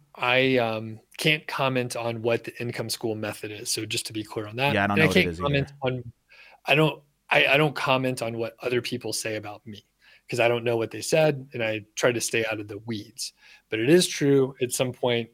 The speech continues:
Speaker 1: Income School did say the K G R didn't work, and, um, th-, I actually talked to him on the phone. I talked to Ricky on the phone, I believe.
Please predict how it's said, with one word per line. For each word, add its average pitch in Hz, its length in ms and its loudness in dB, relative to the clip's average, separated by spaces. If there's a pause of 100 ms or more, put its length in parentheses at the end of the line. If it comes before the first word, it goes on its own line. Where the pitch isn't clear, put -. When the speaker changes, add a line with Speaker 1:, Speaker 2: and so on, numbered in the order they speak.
Speaker 1:
Income 127 320 -4
School 113 300 -4
did 113 180 -6
say 110 220 -4
the 113 80 -4
K - 180 -10
G 113 160 -10
R 107 60 -12
didn't 110 260 -12
work, 170 380 6 (100)
and, 117 380 -4 (580)
um, 110 320 -2 (1040)
th-, - 140 -12 (100)
I 139 80 6
actually 135 200 2
talked 127 260 4
to 139 100 6
him 135 80 4
on 131 80 4
the 123 80 -2
phone. 127 220 0
I 123 60 0
talked 113 200 -4
to 113 60 -8
Ricky 123 320 -2
on 113 80 -10
the 110 60 -12
phone, 127 300 -2
I 123 60 -2
believe. 127 480 -2